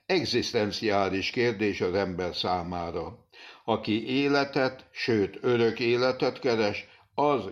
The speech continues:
csak Istennél találhat erre rá. Az Úr Jézus válasza az írástudó számára is új dolgot tartalmazott,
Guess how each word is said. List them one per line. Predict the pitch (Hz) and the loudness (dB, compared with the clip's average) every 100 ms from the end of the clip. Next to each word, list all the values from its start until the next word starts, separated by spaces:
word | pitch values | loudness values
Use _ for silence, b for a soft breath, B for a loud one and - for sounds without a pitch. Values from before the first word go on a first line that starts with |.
| - | -8
csak | - 156 151 - | 0 2 0 -2
Istennél | 135 - - 95 85 87 80 | -2 -2 -2 -2 -2 -6 -4
találhat | 98 87 80 76 85 - | -4 -2 -2 -2 -6 -8
erre | - 87 78 80 | -8 -8 -8 -10
rá. | 78 78 80 78 - _ _ _ _ - B B B B B B B _ - | -8 -8 -8 -12 -20 _ _ _ _ -20 B B B B B B B _ 0
Az | 143 | 2
Úr | 175 139 | 2 4
Jézus | 113 113 143 - | 2 2 0 0
válasza | 120 120 120 131 156 147 - | 2 4 4 2 2 2 2
az | 123 113 - | 0 0 -2
írástudó | 151 135 104 92 - 113 107 92 | 0 4 2 0 -4 -2 -2 -2
számára | 123 113 117 110 110 104 | 0 0 2 0 0 0
is | 101 127 | -2 -4
új | 139 120 | -2 0
dolgot | 95 98 90 92 - | 2 2 2 -2 -2
tartalmazott, | 101 95 - 98 95 98 92 101 | -2 -2 -2 -2 -2 -2 -2 -2